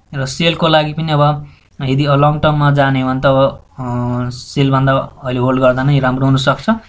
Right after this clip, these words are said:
र भोलिको अवस्था के हुन्छ, त्यो अनुसार फेरि हामीले अर्को एनालाइसिस, अ, लिएर आइ नै हाल्छु म। अ, फेरि अर्को भिडियोमा भोलि भेट्नेछु।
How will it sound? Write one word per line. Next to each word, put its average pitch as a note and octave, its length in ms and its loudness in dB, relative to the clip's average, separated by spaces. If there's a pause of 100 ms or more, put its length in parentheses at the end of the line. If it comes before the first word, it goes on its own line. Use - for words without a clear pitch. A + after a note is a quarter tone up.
(840)
र F#3 200 4
भोलिको F#3 320 2
अवस्था F3+ 280 2
के F#3+ 160 -4
हुन्छ, D#3 220 2
त्यो D3+ 380 0
अनुसार C#3+ 340 2
फेरि C#3 180 0
हामीले C3 240 -2 (200)
अर्को C3 180 -2
एनालाइसिस, C3 720 -4 (160)
अ, A#2+ 120 -6
लिएर B2+ 240 0
आइ C3 180 2
नै D3 140 4
हाल्छु B2+ 240 0
म। G#3 200 2 (520)
अ, A#2+ 60 -10
फेरि C3 220 -4
अर्को C3+ 280 2
भिडियोमा C3 440 -2
भोलि B2 220 0
भेट्नेछु। C#3 440 0